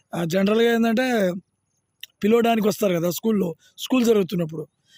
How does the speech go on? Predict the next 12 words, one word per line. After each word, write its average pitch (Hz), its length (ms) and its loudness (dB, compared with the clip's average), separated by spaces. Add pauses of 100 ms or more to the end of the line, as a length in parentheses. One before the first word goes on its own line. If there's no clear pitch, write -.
(260)
వాళ్ళు 254 140 0
అర్థమైపోయేదంట. 285 720 2
ఫలానా 226 360 0
వాళ్ళ 233 120 2
పేరెంట్స్ 220 460 2
వస్తున్నారు 220 680 0
అంటే, 226 240 0 (400)
"ఆ, 190 140 0
వాళ్ళ 185 220 2
డాడీకి 190 260 0
ఏదో 190 160 0
అయింది" 170 340 -2